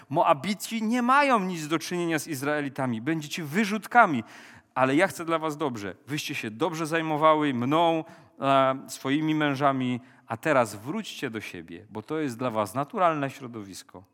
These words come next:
W nim się dobrze czujecie, znacie realia. Wiecie, gdzie można pracę złapać, wiecie, gdzie można za mąż wyjść, jaką najlepszą partię se upatrzyć”. No bo,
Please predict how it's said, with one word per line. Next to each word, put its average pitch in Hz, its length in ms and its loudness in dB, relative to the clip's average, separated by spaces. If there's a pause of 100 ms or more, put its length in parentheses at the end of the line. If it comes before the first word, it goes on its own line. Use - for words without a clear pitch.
(120)
W - 20 -14
nim 139 140 -8
się 160 160 -10
dobrze 147 340 -6
czujecie, 90 520 -12 (100)
znacie 139 400 -4
realia. 90 420 -6 (300)
Wiecie, 147 380 -6
gdzie 107 180 -8
można 95 300 -14
pracę 123 440 0
złapać, 98 440 -10 (320)
wiecie, 117 480 -4
gdzie 104 240 -8
można 87 520 -12 (120)
za 139 340 -2
mąż 151 260 -4
wyjść, 113 460 -10 (480)
jaką 107 300 -10
najlepszą 120 540 -6
partię 165 480 0
se 143 140 -10
upatrzyć”. 113 640 -12 (500)
No 123 120 -6
bo, 156 340 -4